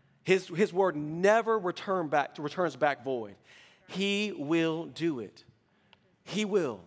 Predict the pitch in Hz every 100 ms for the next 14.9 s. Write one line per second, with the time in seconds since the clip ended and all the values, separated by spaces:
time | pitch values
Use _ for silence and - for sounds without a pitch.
0 | _ _ _ _ _ _ _ 180 226 220
1 | 190 196 - - 156 127 110 139 135 131
2 | 110 95 _ _ _ _ _ _ _ _
3 | _ _ _ _ _ _ _ - 139 190
4 | 190 220 226 185 202 180 165 196 190 165
5 | 156 151 143 160 156 - 160 175 - 139
6 | 139 151 147 - 123 - 127 - 98 95
7 | _ _ _ _ _ _ 131 139 151 143
8 | 147 123 123 101 98 _ _ _ _ _
9 | _ _ _ _ _ _ _ 139 160 165
10 | 156 - 135 135 127 117 113 101 - _
11 | _ _ _ _ _ _ _ _ _ _
12 | - 127 185 190 190 196 180 165 170 170
13 | 208 214 185 208 175 135 131 123 110 143
14 | 196 127 107 120 156 120 95 -